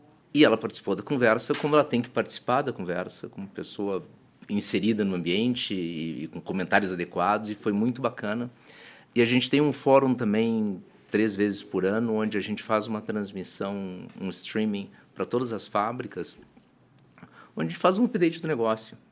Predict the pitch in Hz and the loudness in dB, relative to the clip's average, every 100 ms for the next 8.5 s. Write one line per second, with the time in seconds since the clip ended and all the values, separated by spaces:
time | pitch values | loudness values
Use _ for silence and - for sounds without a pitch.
0 | _ _ - - - 95 90 - - - | _ _ -20 -12 -6 -4 -4 -6 -10 -8
1 | 95 110 143 170 151 - 92 87 92 87 | -4 0 2 4 2 -4 -8 -4 -4 -4
2 | - 101 101 - 87 92 85 - 87 87 | -4 -4 -4 -4 -4 -6 -10 -8 -6 -4
3 | - 135 143 120 - - - - _ - | -2 2 2 2 -4 -18 -20 -20 _ -18
4 | - - 262 226 - - 120 - - 113 | -8 -4 2 2 4 6 6 6 0 -2
5 | 107 110 - 110 - 147 143 160 160 - | 0 -4 -4 -4 0 0 0 -2 -4 -4
6 | 165 185 165 160 165 - - 143 131 - | -4 -2 -2 -2 -6 -8 -2 0 0 0
7 | 107 92 85 - - - - - _ _ | 0 -2 -8 -16 -20 -20 -20 -20 _ _
8 | 101 98 98 58 | 2 4 2 0